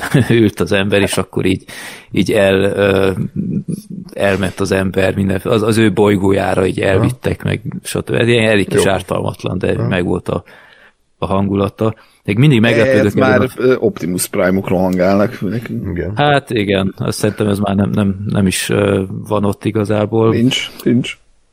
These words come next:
Speaker 1: Ö, meg mindig meglepődöm, hogy ebben a filmben benne van Erika Eleniak.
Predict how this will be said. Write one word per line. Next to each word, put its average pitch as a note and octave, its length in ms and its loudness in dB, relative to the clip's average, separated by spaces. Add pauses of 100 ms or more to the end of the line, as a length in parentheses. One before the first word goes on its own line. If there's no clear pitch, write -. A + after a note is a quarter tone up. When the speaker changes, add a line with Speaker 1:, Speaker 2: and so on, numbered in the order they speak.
(420)
Speaker 1:
Ö, A2 320 2
meg A#2+ 420 -2
mindig C3 200 4
meglepődöm, G#2+ 480 2
hogy G#2+ 100 4
ebben G#2 160 2
a - 20 -2
filmben G2 320 0
benne G2 240 0
van F#2+ 180 -4
Erika F#2+ 360 -2
Eleniak. G2 720 -2